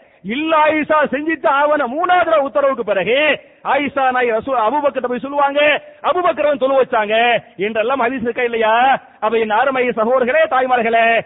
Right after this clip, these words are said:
இந்த அபூபக்கர் சித்திக் ரலியல்லாஹு அன்ஹு எவ்வளவு பெரிய சஹாபி என்பதற்கு இந்த ஹதீஸ், இந்த வரலாறு அழகான ஆதாரம்.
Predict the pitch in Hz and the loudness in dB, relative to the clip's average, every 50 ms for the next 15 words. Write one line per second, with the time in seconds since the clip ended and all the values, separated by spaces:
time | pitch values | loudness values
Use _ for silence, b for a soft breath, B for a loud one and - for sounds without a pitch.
0 | B B B - 196 240 247 240 220 202 196 202 269 302 320 320 302 311 311 320 | B B B -10 -8 -6 -4 -2 -2 0 0 0 0 0 0 0 -2 -2 -4 -4
1 | - 269 285 247 247 294 302 277 277 254 262 269 269 262 254 247 247 240 233 226 | -4 -6 -8 -6 -4 -4 -2 -2 -2 -2 -2 -2 -2 -2 0 0 2 2 2 2
2 | 233 233 208 220 220 220 220 226 208 b b b - 180 185 185 185 262 311 330 | 0 0 0 0 0 0 0 0 -2 b b b -8 -8 -8 -4 -2 -2 2 2
3 | 339 349 349 339 311 302 285 269 254 - 226 202 233 269 302 311 294 262 240 240 | 4 2 2 0 -2 -2 0 0 0 0 -2 0 2 2 2 0 0 -2 -2 -2
4 | 226 220 220 214 - 240 233 226 208 - b b b 196 220 233 240 220 214 170 | 0 0 0 0 0 0 0 0 0 -2 b b b -8 -6 -6 -2 -2 -2 -2
5 | 180 202 262 285 285 - 240 240 220 214 185 190 226 262 269 262 254 240 214 214 | -2 -4 -2 -4 -4 -4 -6 -6 -4 -4 -2 0 0 0 2 2 2 2 2 0
6 | 220 202 220 220 202 190 185 180 170 165 165 165 196 240 262 269 247 - | 0 0 0 0 0 0 -2 -2 0 0 0 0 2 2 2 2 0 -2